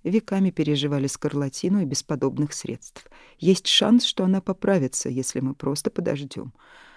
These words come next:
Как я говорю, дети переносят скарлатину с давних времен. И многие от нее умирают. Вопрос не подлежит обсуждению. Ступайте и принесите лекарства. Я прослежу, плату вы получите».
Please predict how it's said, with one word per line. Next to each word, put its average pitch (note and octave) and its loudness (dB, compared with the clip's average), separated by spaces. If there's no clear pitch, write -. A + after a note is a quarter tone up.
Как - -4
я D#3 4
говорю, D#3 4
дети F3 2
переносят D#3+ 0
скарлатину E3 -2
с D3+ -4
давних D#3 -4
времен. D#3 -2
И G3 6
многие F3 8
от C3 -2
нее E3+ 6
умирают. F3 4
Вопрос E3+ 4
не D#3 2
подлежит E3+ 2
обсуждению. B2+ -4
Ступайте E3+ 2
и - -2
принесите C#3+ 0
лекарства. C3+ -6
Я C#3 0
прослежу, D3+ 0
плату D#3 2
вы D3 0
получите». - -4